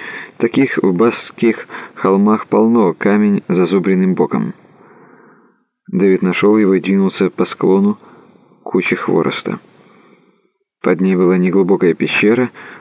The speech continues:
а в пещере, если все в порядке, ждали трое мужчин.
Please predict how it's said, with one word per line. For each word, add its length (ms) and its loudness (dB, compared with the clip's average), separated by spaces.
а 200 -4
в 120 -10
пещере, 600 0
если 320 -2
все 180 -4
в 80 -8
порядке, 640 0
ждали 340 0
трое 300 0
мужчин. 500 -2